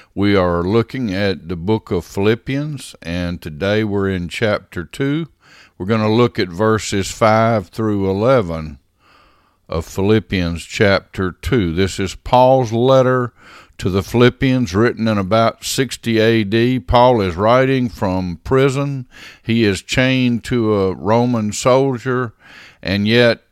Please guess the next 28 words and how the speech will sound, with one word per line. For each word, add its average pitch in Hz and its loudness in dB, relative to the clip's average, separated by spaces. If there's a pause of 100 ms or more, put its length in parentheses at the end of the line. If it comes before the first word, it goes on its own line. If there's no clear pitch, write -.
he 107 -4
writes 110 2
about 101 0
the 92 -4
joy 107 2
and 92 0
about 98 0
the 90 -4
wonder 95 -4
and 90 -6
the 82 -8
grace 101 -4
and 87 -6
the 82 -6
peace - -6 (320)
of 90 -4
God 98 0
that's 92 -6
so 104 -4
prevalent 98 0
in 92 -6
his 101 -2
life, 92 -2
even 104 0
during 98 0
that 76 -4
difficult - -6
time. 71 -8